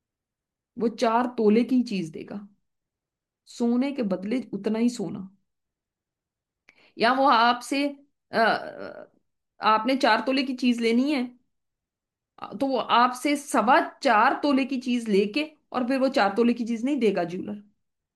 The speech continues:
यानी वो कम करके, अक्सर ही ऐसा होता है ना। कि आपने जो दिया, उसके बाद वो जो दे रहा होता है, वो कम करके दे रहा होता है।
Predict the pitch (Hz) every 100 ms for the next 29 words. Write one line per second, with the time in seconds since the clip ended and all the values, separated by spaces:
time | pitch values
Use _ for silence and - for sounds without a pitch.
0 | _ _ - 240 262 262 226 240 247 269
1 | - 214 - - 311 320 349 349 285 233
2 | 220 180 - - 196 - _ _ _ _
3 | _ _ _ _ _ _ _ _ _ _
4 | _ _ _ _ _ - - 202 214 240
5 | 262 247 185 170 269 - 208 - 202 175
6 | 202 175 202 247 202 190 196 196 208 208
7 | 208 180 175 170 160 - 208 208 -